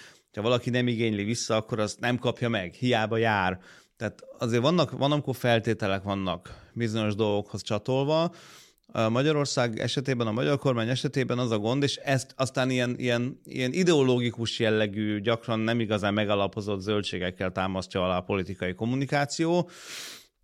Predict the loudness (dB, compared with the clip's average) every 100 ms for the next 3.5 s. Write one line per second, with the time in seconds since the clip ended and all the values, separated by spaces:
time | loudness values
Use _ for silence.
0 | _ _ -6 -2 0 0 0 0 -2 -4
1 | -6 -4 0 0 0 0 0 2 2 2
2 | -2 -4 -10 -20 -16 -12 -2 0 0 0
3 | 0 2 4 2 0